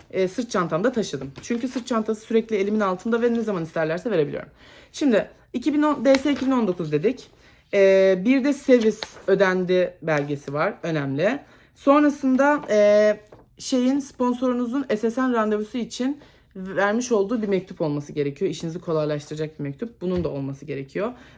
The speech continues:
Ben ne olur ne olmaz diye öğrenci belgemin İngilizcesini almıştım. Ee, onun dışında job offer kesinlikle yanınızda olması gereken bir şey.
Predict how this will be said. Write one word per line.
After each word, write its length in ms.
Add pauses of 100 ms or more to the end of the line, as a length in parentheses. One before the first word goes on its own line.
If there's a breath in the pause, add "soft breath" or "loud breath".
Ben 260
ne 120
olur 300
ne 80
olmaz 460
diye 240
öğrenci 420
belgemin 460
İngilizcesini 680 (220)
almıştım. 720 (580 soft breath)
Ee, 600 (500 loud breath)
onun 300
dışında 640 (100)
job 180
offer 360 (380)
kesinlikle 640 (140)
yanınızda 360
olması 300
gereken 320
bir 60
şey. 280